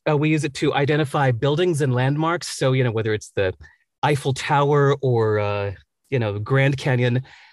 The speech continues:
uh, paintings by Da Vinci, Jean-Michel Basquiat, whenever he likes something,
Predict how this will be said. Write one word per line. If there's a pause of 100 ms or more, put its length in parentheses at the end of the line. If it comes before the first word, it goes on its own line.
(120)
uh, (120)
paintings
by
Da
Vinci, (240)
Jean-Michel
Basquiat,
whenever
he
likes (100)
something,